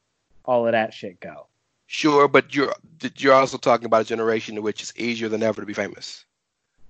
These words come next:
Speaker 2: It's easier than ever to get popular. Joey Janela got popular
Speaker 1: Uh,
Speaker 2: because
Speaker 1: I'm
Speaker 2: he
Speaker 1: gonna say
Speaker 2: took a bump
Speaker 1: popu-
Speaker 2: off the top.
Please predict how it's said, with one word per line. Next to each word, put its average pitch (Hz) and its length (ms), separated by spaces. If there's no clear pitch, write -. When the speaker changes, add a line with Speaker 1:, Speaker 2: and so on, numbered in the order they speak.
Speaker 2:
It's 107 120
easier 113 300
than 107 80
ever 107 160
to 101 60
get 101 140
popular. 98 480
Joey 127 240
Janela 127 280
got 110 160
popular 127 320
Speaker 1:
Uh, 104 100
Speaker 2:
because 117 340
Speaker 1:
I'm 175 60
Speaker 2:
he - 40
Speaker 1:
gonna - 160
say - 20
Speaker 2:
took - 80
a 113 40
bump 143 320
Speaker 1:
popu- 151 100
Speaker 2:
off - 200
the - 80
top. - 300